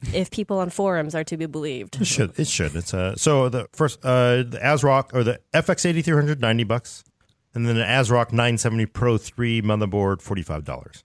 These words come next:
Speaker 1: Yep.
Speaker 2: Damn, forty-five dollars.
Speaker 1: <laughs> Yeah. I mean, there's, like, there
Speaker 2: Is
Speaker 1: are
Speaker 2: that the
Speaker 1: build
Speaker 2: whole motherboard,
Speaker 1: there
Speaker 2: or is
Speaker 1: are
Speaker 2: that just, like, part of it?
Speaker 1: <laughs> There are build notes in this. So, like, that, so this is all pricing as of,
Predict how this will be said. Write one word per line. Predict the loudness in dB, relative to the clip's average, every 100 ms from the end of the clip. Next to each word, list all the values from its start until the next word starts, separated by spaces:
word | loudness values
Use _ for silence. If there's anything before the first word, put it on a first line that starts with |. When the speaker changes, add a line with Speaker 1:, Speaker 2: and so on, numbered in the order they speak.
| -14
Speaker 1:
Yep. | -14 _ _ _
Speaker 2:
Damn, | -16 -14 -14
forty-five | -6 -2 -2 0 0 0
dollars. | 0 0 2 0 -2
Speaker 1:
<laughs> | -6 -2
Yeah. | -2 -4 -6 -18 -16 -2
I | 2
mean, | 2 2 0
there's, | 0 0 0 -2
like, | -2 2
there | 2
Speaker 2:
Is |
Speaker 1:
are | 4
Speaker 2:
that | 4
the | 4
Speaker 1:
build | 6
Speaker 2:
whole | 6
motherboard, | 6 4 4 4
Speaker 1:
there | 6
Speaker 2:
or | 6
is |
Speaker 1:
are | 4
Speaker 2:
that | 4
just, | 4
like, | 2 0 -4
part | -2 2
of | 2 0
it? | -8 -12
Speaker 1:
<laughs> | -20 _ -20 -14 -4 -4 0
There | 2 4
are | 2
build | 2 0 2
notes | 0 0
in | 0
this. | -2 0
So, |
like, | 0 2
that, | 2 2 0 -2 -4
so | -2
this | 0 0
is | 0
all | 0 0
pricing | 0 0 0 -2 -2
as | 0 0
of, | 0 -2 -4